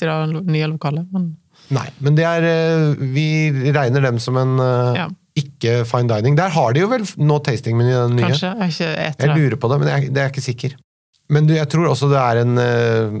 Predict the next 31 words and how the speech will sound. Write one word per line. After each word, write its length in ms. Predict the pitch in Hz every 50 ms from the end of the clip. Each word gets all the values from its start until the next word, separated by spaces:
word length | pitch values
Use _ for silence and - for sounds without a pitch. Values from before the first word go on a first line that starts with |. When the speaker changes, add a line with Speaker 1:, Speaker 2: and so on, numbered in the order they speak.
| 113 113
Speaker 2:
mer 180 | - 110 107 107
sånn 240 | 101 113 104 98 104 107
vinbaraktig 1040 | 107 101 95 95 90 92 92 95 95 92 92 - - - 101 98 92 95 95 92 - _ _ -
Speaker 1:
Men 80 | 190
de 80 | 170 196 190 185 151
rettene 340 | 160 143 - - 196 185 165
vi 60 | 151 160 - 170
fikk 80 | -
den 160 | - 156 156 151
kvelden, 360 | 160 143 143 160 214 233 196 -
altså, 140 | - 165 165
det 140 | 160 165 151
var 100 | 147 151
en 160 | 165 160 165
ekstatisk, 960 | - 160 - - - - 156 147 143 - - 151 143 - - - - - - - - _ _ _ _ _ _ _ _ - -
eh, 460 | - 80 - - - - - - -
kveld. 320 | - - - 151 160 139 - - _ _
Speaker 2:
Men 120 | - 180 196
du, 80 | 226 240
apropos 480 | 220 175 - 190 190 165 - 190 196 190
når 140 | 175 180
vi 80 | 180 185
da 140 | 170 170 -
er 200 | - 139 127 127 143
i 20 |
Trondheim, 360 | 139 156 135 123 131 135 135 135 - - _ _ _ _ _ 123
hva 260 | 135 156 160 170 175
med 220 | 170 165 156 151
å 100 | 165 165 165
nevne 300 | 165 156 131 113 117 - -
også 340 | - - - - 143 143 139